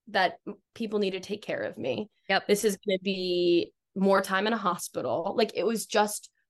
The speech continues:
Speaker 1: all of these things that I was like, "I've done this before. I know how this goes."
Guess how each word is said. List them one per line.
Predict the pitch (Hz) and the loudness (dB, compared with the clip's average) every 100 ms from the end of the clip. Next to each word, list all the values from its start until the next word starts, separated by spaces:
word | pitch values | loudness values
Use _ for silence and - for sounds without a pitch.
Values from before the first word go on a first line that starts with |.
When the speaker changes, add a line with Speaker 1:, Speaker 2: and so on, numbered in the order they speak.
| _ | _
Speaker 1:
all | 208 196 220 | 2 4 4
of | 214 | 2
these | 214 - | -4 -6
things | - 185 202 196 | -2 0 0 0
that | 185 | 0
I | |
was | 180 185 | 0 -2
like, | 180 - | -4 -2
"I've | 247 | -2
done | 202 185 185 | 0 0 -2
this | 185 | -6
before. | 180 - - - - | -8 -8 -6 -4 0
I | |
know | 196 185 180 | 2 4 2
how | - - | 0 -4
this | 196 - | -4 -4
goes." | - - - - - | -6 -6 -8 -8 -10